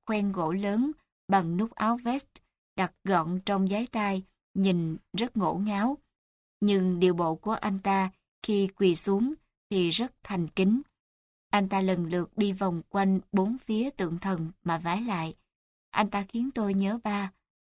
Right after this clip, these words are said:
Ông cũng ngổ ngáo trong cuộc đời mình, tự cho mình là người sống không cần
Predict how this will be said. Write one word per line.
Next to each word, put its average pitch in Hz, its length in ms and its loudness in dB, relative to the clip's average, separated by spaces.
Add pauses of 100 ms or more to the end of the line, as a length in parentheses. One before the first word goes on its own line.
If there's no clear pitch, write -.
(160)
Ông 196 240 2
cũng 190 280 0
ngổ 180 240 2
ngáo 226 460 -2
trong 214 160 -2
cuộc - 180 -4
đời 180 180 0
mình, 165 280 -2 (540)
tự 196 200 4
cho 220 120 0
mình 190 260 2
là 175 120 0
người 170 280 -2
sống 202 300 -2
không 214 260 -6
cần 185 240 -2